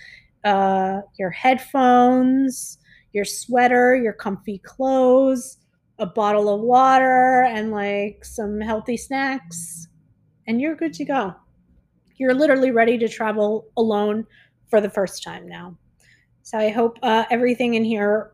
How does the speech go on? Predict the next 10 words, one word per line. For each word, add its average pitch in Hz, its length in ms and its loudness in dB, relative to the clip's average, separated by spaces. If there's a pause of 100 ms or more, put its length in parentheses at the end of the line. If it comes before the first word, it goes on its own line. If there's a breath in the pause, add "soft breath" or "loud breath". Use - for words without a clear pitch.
(140)
resonated 220 640 2
with 240 220 0
you. 262 380 2 (500 soft breath)
I 196 60 -4
hope 208 380 -2
you 202 600 -6 (440)
can 196 180 -10
find 202 400 -4
your 190 100 -2
confidence. 226 1080 -6